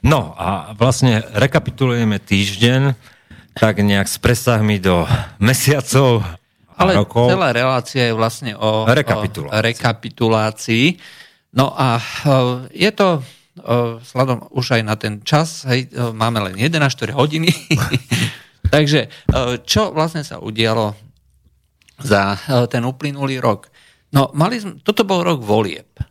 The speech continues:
Speaker 2: Hej, to znamená, že, e, ja neviem, boli, e, síce rok dvetisícšestnásť, hej, boli americké voľby, e, a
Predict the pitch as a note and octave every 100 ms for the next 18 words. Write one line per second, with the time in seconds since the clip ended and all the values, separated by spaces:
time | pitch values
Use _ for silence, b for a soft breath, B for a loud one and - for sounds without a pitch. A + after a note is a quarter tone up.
0 | _ - A2 A2+ A#2+ A2 B2+ B2 B2 A#2
1 | A2 G#2 - A#2 G#2 G2+ _ _ - -
2 | - _ _ _ B2+ B2 B2+ A2 G#2+ B2+
3 | B2 A2 B B B - B2 A#2 A2+ A2
4 | G#2+ - C#3 - A#2+ A2 G#2+ b b _
5 | A2 A2 A2+ A2 A#2 A#2+ - G#2+ - A#2+
6 | A2 G#2+ G2+ D3 - B2+ A#2+ C3+ D3+ -
7 | - A#2 A#2 G#2 G#2+ A2+ G#2+ G#2+ C3+ A#2+
8 | - - G#2 A2+ B2 B2 C3+ B B B
9 | - A#2+ A2+ A2+ A#2+ - A2